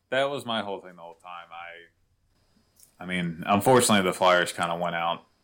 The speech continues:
the way they did, but, uh, yeah, that was a big ask to get them all into the bubble and get them isolated from society for a while. And I know they make a cajillion dollars and everything, but it's still, like you said, a lot of these,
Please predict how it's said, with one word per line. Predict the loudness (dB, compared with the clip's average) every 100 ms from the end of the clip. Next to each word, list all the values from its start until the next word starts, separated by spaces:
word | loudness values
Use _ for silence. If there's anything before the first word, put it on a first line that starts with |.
| _ -6
the |
way | -2 -2
they | -2
did, | -4 -2 -2 -4 -6
but, | -6 -6 _
uh, | -18 -10 -6 -4 -2
yeah, | 2 4
that |
was | 4 2
a |
big | 4 6
ask | 6 6 4 -2
to | -2
get | 0 0
them | 0
all | 0 0 -2 -6 _ _ _ _ _ -10
into | -8 -8
the | -6
bubble | -4 -4 -6
and | -6
get | -8 -8
them | -12 -12 -10
isolated | -8 -8 -8 -10 -10 -14 _
from | -16 -12 -10
society | -10 -4 -4 -4
for | -6 -8
a |
while. | -6 -4 -4
And | -4
I |
know | -2 0
they | -2
make | -2 -4 -6 _ _ _ _ _ _
a | -8
cajillion | -2 2 2 2
dollars | 0 2 0
and | -4
everything, | -6 -6 -4 -4 -4 -10
but | -10
it's | -8
still, | -4 -4 -2 -4 -10 -16 -6
like | -6 -4
you |
said, | -4 -4 -4
a | -8
lot | -8 -6
of |
these, | -6 -8